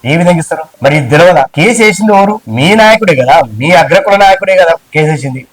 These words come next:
ఎందుకు ఇంకెన్ని రోజులు అని జనాలని ఇట్లా, ఆ, మభ్య పెడతారు? ఇంత టెక్నాలజీ పెరుగుతుంది, ఆ, జనాలు ప్రతి ఒక్క ఊర్లలో కూడా ఒక రాజకీయాల గురించి మాట్లాడుకున్నంత ఇదికి ఎదిగినారు.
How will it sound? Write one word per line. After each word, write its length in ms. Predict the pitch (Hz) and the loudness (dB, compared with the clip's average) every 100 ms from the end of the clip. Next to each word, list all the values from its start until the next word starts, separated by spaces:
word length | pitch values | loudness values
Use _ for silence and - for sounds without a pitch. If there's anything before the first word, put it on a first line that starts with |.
| - | -6
ఎందుకు 300 | 170 254 262 | -2 -2 -2
ఇంకెన్ని 340 | 262 202 226 | -2 0 2
రోజులు 220 | 254 240 | 2 2
అని 140 | 226 180 | 0 0
జనాలని 420 | 180 190 185 190 | 2 2 2 -6
ఇట్లా, 560 | 190 180 175 175 160 147 _ _ - | -4 0 4 4 4 0 _ _ -4
ఆ, 20 | |
మభ్య 280 | 139 151 165 | 0 2 2
పెడతారు? 280 | 175 180 170 | 0 0 -2
ఇంత 340 | 135 151 196 | -2 -4 -2
టెక్నాలజీ 540 | 226 185 175 233 233 214 | -2 0 0 0 2 0
పెరుగుతుంది, 580 | 190 185 180 139 143 - _ _ _ 127 | -2 -2 -4 -4 -8 -14 _ _ _ 0
ఆ, 120 | 175 | 0
జనాలు 360 | 143 147 202 | 2 0 0
ప్రతి 260 | 226 170 165 | 0 -4 -2
ఒక్క 200 | 180 - | -4 -2
ఊర్లలో 380 | 156 180 214 208 | 0 0 0 0
కూడా 140 | 202 | 0
ఒక 80 | 180 | 0
రాజకీయాల 460 | 151 156 185 190 180 | 0 0 0 0 0
గురించి 240 | - 147 | -2 -4
మాట్లాడుకున్నంత 800 | 139 143 151 143 143 135 143 135 - _ _ - | -4 -2 -2 -2 -6 -2 0 0 -2 _ _ -10
ఇదికి 280 | 131 170 196 | -6 -4 -2
ఎదిగినారు. 540 | 160 156 156 123 151 | -2 0 0 -2 -6